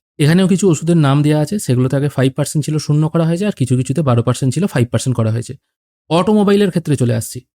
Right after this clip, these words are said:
পেট্রোল ও পেট্রোল হাইব্রিড, এলপিজি, সিএনজি গাড়ি যেগুলো বারোশো সিসি এবং চার হাজার মিমির কম, সেগুলোতে আঠাশ পার্সেন্ট জিএসটি থেকে আঠারো পার্সেন্ট করা হয়েছে। ডিজেল এবং ডিজেল হাইব্রিড গাড়ি যেগুলো পনেরোশো সিসির কম, সেগুলোতে আঠাশ ছিল, জিএসটি আঠারো পার্সেন্ট করা হয়েছে। তিন চাকার গাড়িতে জিএসটি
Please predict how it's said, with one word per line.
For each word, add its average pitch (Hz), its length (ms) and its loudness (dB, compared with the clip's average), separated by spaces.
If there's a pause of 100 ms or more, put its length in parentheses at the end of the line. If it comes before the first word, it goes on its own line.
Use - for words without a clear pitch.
পেট্রোল 156 340 2
ও 208 60 4
পেট্রোল 160 340 0
হাইব্রিড, 143 360 2 (120)
এলপিজি, 131 420 2
সিএনজি 135 460 0
গাড়ি 131 220 0 (200)
যেগুলো 131 320 0
বারোশো 123 460 0
সিসি 160 340 -2 (140)
এবং 156 300 0 (200)
চার 156 140 4
হাজার 180 220 2
মিমির 170 280 4 (100)
কম, 143 160 2 (220)
সেগুলোতে 156 300 2
আঠাশ 143 460 0
পার্সেন্ট 180 340 -2
জিএসটি 143 260 -4
থেকে 139 180 -4
আঠারো 180 240 -2
পার্সেন্ট 143 300 0
করা 120 100 4
হয়েছে। 113 240 -4 (220)
ডিজেল 175 340 2
এবং 160 180 0 (100)
ডিজেল 147 260 2
হাইব্রিড 175 300 2
গাড়ি 170 180 2
যেগুলো 151 240 0 (100)
পনেরোশো 143 340 2
সিসির 165 320 0
কম, 156 280 0
সেগুলোতে 131 400 -2
আঠাশ 156 320 0
ছিল, 165 180 0 (220)
জিএসটি - 320 0
আঠারো 139 240 0
পার্সেন্ট 147 280 -2
করা 147 140 -2
হয়েছে। 143 260 -4
তিন 143 200 0
চাকার 156 260 0
গাড়িতে 151 280 0
জিএসটি 147 380 -2